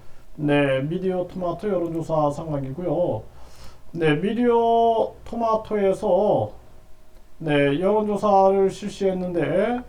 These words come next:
네, 이천이십, 에, 삼 년 삼월 삼 일에 발표를 했습니다. 그래서 이재명 대표가 사퇴해야 된다, 오십 점 사 프로,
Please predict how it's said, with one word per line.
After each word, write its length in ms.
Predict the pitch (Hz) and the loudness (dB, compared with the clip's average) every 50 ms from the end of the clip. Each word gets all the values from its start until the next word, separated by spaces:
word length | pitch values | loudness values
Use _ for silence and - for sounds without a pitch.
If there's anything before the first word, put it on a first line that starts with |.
| - - - - - - - - - - | -16 -16 -16 -16 -16 -16 -16 -16 -18 -14
네, 380 | - 139 143 147 139 139 135 147 | -6 -2 0 0 0 0 0 -2
이천이십, 1600 | 170 190 190 - - 220 220 214 214 214 214 208 208 - - 185 190 202 196 - - 196 165 156 165 202 233 240 233 - - - - - - - - - - - - - - - - - | -4 -4 -6 -6 -4 0 2 4 4 4 2 0 -4 -8 -10 -8 -8 -8 -8 -6 -2 -2 0 0 0 0 0 -2 -6 -8 -18 -20 -20 -20 -20 -20 -20 -20 -20 -20 -20 -20 -18 -18 -14 -8
에, 400 | 135 135 135 139 139 139 139 135 | -4 -2 -2 0 0 -2 -4 -6
삼 300 | - - - 208 208 202 | -8 -8 -6 -4 -4 -2
년 160 | 214 226 220 | -4 -4 -6
삼월 400 | 220 - - 247 220 220 214 208 | -8 -8 -10 -6 -2 -2 -2 -2
삼 300 | - - - 262 262 254 | -4 -6 -4 -2 0 0
일에 400 | 226 202 170 143 156 190 202 - | 0 2 0 2 0 0 -2 -2
발표를 420 | - 160 165 - 170 165 160 160 | -4 -6 -4 -4 -4 -4 -4 -4
했습니다. 840 | 175 170 - 165 160 147 143 131 - - - 170 180 208 220 220 214 | -6 -6 -8 -6 -4 -2 -2 0 -2 0 0 2 2 2 0 0 -4
그래서 540 | - 151 165 160 160 220 220 226 233 240 240 - - - - - - - - - - - - - - - | -8 -10 -10 -6 -4 -4 -2 -2 -4 -6 -10 -14 -20 -18 -16 -16 -16 -16 -16 -16 -16 -18 -16 -16 -12 -6
이재명 480 | 190 208 208 214 240 233 226 220 220 208 | -4 -2 0 0 0 0 0 -4 -2 0
대표가 460 | 214 214 214 - 214 214 214 233 233 | 0 -2 0 0 -2 0 0 -2 -4
사퇴해야 580 | - - 247 - - - 247 247 226 220 214 | -4 -6 -8 -6 -2 0 0 2 2 2 2
된다, 360 | 202 196 190 185 175 175 151 135 | 2 0 -2 0 2 4 4 4
오십 360 | 135 165 180 175 170 - - | 4 2 0 -2 -6 -8 -8
점 160 | 185 175 156 | -6 -6 -6
사 200 | - 180 185 - | -6 -8 -8 -8
프로, 560 | - 175 156 135 127 143 180 208 226 240 233 | -6 -6 -4 -2 -2 0 0 0 -2 -4 -8